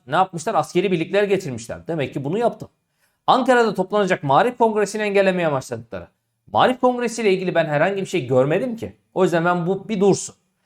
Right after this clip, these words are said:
Milli mücadelenin kalbine darbe vurmayı hedefledikleri, evet, Ankara'yı hedefliyorlarsa eğer, yani baktığımızda Ankara Seferi diyor.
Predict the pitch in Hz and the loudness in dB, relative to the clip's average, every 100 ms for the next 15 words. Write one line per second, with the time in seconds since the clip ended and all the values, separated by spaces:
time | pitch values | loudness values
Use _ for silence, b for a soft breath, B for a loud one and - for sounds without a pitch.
0 | _ _ - 233 302 247 214 202 240 226 | _ _ -4 0 0 4 6 6 2 0
1 | 170 151 165 254 226 196 185 170 160 143 | 4 4 4 4 4 4 4 2 2 0
2 | 131 - 117 - 151 220 196 165 202 - | 0 -4 -6 -2 -2 2 4 6 4 -4
3 | _ _ - 139 214 220 202 165 143 127 | _ _ 0 2 4 4 4 4 4 2
4 | 131 127 127 123 123 113 104 - 101 - | 0 0 -2 -2 2 4 4 0 -10 -6
5 | 98 95 110 - _ _ _ _ 120 131 | -4 -4 -4 -12 _ _ _ _ -4 2
6 | 139 143 165 160 165 139 160 160 156 131 | 4 4 0 -2 -2 0 0 4 2 2
7 | 127 117 104 95 107 240 | -4 -4 -4 -2 0 -2